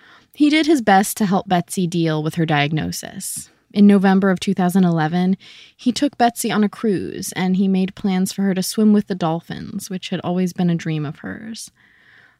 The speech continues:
And he watched her friendship with Pam develop. Once she was diagnosed with cancer, a lot of people wanted to be with her, Russ said. "I never had a problem with Pam personally. She was easy to talk to. But I could name half a dozen other people Betsy was closer to."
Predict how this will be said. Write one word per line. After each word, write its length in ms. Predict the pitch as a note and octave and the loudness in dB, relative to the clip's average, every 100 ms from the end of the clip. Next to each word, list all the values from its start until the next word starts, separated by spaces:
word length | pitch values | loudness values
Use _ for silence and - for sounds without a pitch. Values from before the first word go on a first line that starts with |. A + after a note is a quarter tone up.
| _ | _
And 160 | A#3+ B3+ | 0 2
he 80 | D4 | 2
watched 400 | C4 D4+ - - | 2 -2 -4 -4
her 80 | C#4 | -2
friendship 480 | - A3+ G#3+ G#3 | 2 2 2 0
with 160 | G3 - | -2 -2
Pam 340 | F3+ E3+ D#3+ | -2 0 0
develop. 560 | D#3+ F3 F#3+ F3 - - - _ _ _ _ _ _ _ - - | 0 0 -2 -4 -6 -12 -20 _ _ _ _ _ _ _ -20 -8
Once 180 | - F4 | 0 2
she 120 | - | 4
was 160 | F4+ D4 | 2 4
diagnosed 500 | A#3 A3+ A3 F#3+ - | 4 4 6 4 2
with 140 | F#3+ | -6
cancer, 420 | - F3 D3+ - F3 | -4 -4 -4 -4 -2
a 80 | |
lot 280 | F#3 G3 G#3 | 0 0 0
of 120 | A#3 | -2
people 300 | - G#3+ G3 | -2 -2 0
wanted 240 | F3 E3 D#3 | 2 2 0
to 80 | D#3 | -2
be 160 | D3+ | -2
with 220 | C#3+ - | -4 -6
her, 340 | - - - F3 - | -8 -12 -10 -14 -10
Russ 220 | C3+ D#3 | -10 -8
said. 380 | - - - F#3+ _ _ _ _ _ - | -12 -12 -12 -14 _ _ _ _ _ 0
"I 80 | C#4 | 2
never 240 | E4 F4 | 4 2
had 100 | D#4+ | 2
a 60 | B3+ | 0
problem 500 | - G3+ F#3 F#3+ F#3+ | 0 0 2 4 2
with 180 | F3+ | 0
Pam 440 | - F#3+ E3+ E3 D#3+ | -2 -2 0 -2 -4
personally. 800 | - F#3 - C#3+ C3 G#2 G#2+ G3+ | -2 -2 -2 -6 -8 -8 -10 -10
She 140 | - | -6
was 100 | A#3 | -4
easy 240 | G#3 G3 G#3+ | 0 0 0
to 100 | A3 | -4
talk 300 | - - - | -6 -10 -8
to. 280 | - - G#3 _ _ _ _ _ - | -10 -8 -10 _ _ _ _ _ -6
But 100 | C4+ | -4
I 120 | C#4+ | -2
could 120 | D4+ | 0
name 360 | C#4+ D4 C#4+ C#4 | 0 2 2 0
half 280 | C4+ E4+ | 0 -2
a 60 | E4 | 0
dozen 320 | C4 B3 A#3 | 2 4 4
other 180 | G#3 F#3 | 4 0
people 440 | - F#3 E3 C#3 | -2 -4 -2 -8
Betsy 360 | - D3+ - D#3+ | -4 -4 -4 -6
was 200 | D3 D3 | -6 -8
closer 400 | - F3 - - | -6 -6 -6 -12
to." 340 | - - - | -14 -14 -14